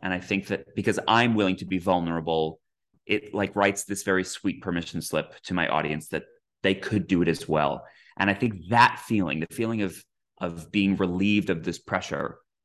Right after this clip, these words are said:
makes people wanna come back, and, and the energetic flow, just opportunities open. I'm big on the universe. I love it. I think things reveal themselves in the time they're supposed to. The way that we even connected felt so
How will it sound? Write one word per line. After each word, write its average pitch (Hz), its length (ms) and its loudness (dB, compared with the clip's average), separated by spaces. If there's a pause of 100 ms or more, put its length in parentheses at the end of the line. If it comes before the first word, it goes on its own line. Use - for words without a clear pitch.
(600)
makes 98 320 2
people - 280 -2
wanna 92 180 2
come 95 180 -4
back, 95 340 4
and, 87 140 -4
and 90 220 -8 (560)
the 101 260 -4
energetic 117 440 2
flow, 113 360 0
just 82 180 -4
opportunities 90 1040 -2
open. 82 280 -2
I'm 127 140 4
big 131 140 8
on 110 100 6
the 101 80 4
universe. 87 540 2
I 101 80 4
love 85 220 4
it. 82 120 4
I 82 60 4
think 95 220 -6
things 87 220 -4
reveal 82 280 -2
themselves 85 600 0
in 85 80 -6
the 87 60 -8
time 85 280 -2
they're 87 80 -4
supposed 85 420 -6
to. 82 120 0
The 85 100 0
way 104 160 4
that 90 100 2
we 95 120 0
even 95 180 2
connected 87 380 -4
felt - 220 -4
so 90 480 2